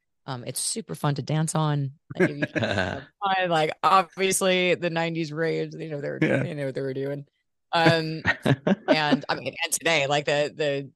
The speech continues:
Speaker 1: the house and, like, the electronic music scene is, like, booming right now.
Speaker 3: Yeah.
Speaker 1: Um, but that's a good one. And then I would say mushrooms is, like,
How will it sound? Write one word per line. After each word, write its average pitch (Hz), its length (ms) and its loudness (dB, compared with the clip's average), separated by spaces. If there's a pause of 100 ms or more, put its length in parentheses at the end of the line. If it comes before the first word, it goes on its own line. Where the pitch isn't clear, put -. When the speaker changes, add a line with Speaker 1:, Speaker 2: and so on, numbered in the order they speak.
(140)
Speaker 1:
the 143 680 -4
house 147 360 0
and, 135 260 -10
like, - 120 -10
the 147 60 -2
electronic 139 420 -4
music 135 220 -10
scene 123 180 -14
is, - 100 -14
like, 156 120 -16
booming 131 440 -8
right 131 180 -12
now. 139 240 -12 (200)
Speaker 3:
Yeah. 113 280 2 (260)
Speaker 1:
Um, 143 200 2 (1040)
but 180 140 2
that's 180 200 2
a 185 60 -4
good 160 140 0
one. 156 240 -2
And 202 140 -6
then 214 120 -4
I 214 80 -2
would 208 160 -4
say - 120 -4
mushrooms 151 720 -8 (280)
is, 160 280 -2
like, 151 360 -4